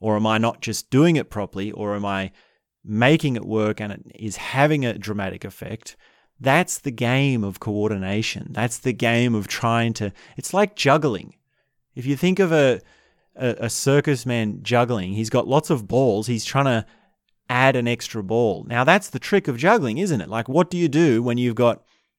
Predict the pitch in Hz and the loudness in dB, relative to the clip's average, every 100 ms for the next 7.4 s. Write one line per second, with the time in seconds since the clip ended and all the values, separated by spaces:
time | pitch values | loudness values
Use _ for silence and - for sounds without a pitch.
0 | _ - 131 131 123 131 120 120 117 - | _ -6 -2 0 2 0 2 2 0 -4
1 | 131 131 110 117 113 98 95 - - _ | -2 -2 2 2 2 0 -8 -14 -16 _
2 | _ _ _ _ _ _ - 117 104 101 | _ _ _ _ _ _ -4 -2 0 0
3 | 98 101 107 127 131 131 151 147 202 202 | 0 0 0 -2 0 0 0 -2 0 2
4 | 160 110 85 78 - - 107 110 87 - | 2 2 -2 -6 -16 -16 -2 -2 -2 -8
5 | - _ _ _ _ _ _ 113 113 123 | -20 _ _ _ _ _ _ -6 0 0
6 | - 123 120 131 127 123 120 120 117 - | 0 0 2 2 2 2 2 2 0 0
7 | 180 127 82 | 2 2 0